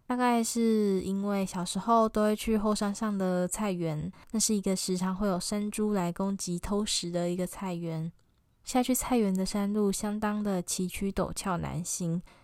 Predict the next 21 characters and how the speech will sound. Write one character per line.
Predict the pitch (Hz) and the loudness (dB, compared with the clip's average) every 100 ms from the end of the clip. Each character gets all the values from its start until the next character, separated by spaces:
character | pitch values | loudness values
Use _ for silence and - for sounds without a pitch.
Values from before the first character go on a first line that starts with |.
| - | -8
甚 | - 220 | 0 0
至 | - 214 | 2 0
一 | 180 175 | 2 2
不 | 202 | 0
小 | 202 190 180 | 0 -2 -2
心 | 190 190 | -2 -2
会 | 202 220 | 0 0
遇 | 196 196 | 0 -2
上 | - 196 185 | -2 -2 -2
蛇， | - 170 160 170 - - - | -2 0 -2 -2 -8 -20 -4
并 | 220 202 | 0 0
且 | - 180 156 | 0 0 0
与 | 170 | 0
蛇 | - 175 165 | 0 0 2
面 | 180 180 | 2 2
面 | 180 175 | 2 2
相 | - 170 170 | 0 -2 -2
觑。 | - - 165 - _ _ _ _ _ _ _ | -4 -6 -6 -8 _ _ _ _ _ _ _
记 | - 220 | -2 -2
忆 | 208 | 0
中， | 214 208 208 | 0 0 -2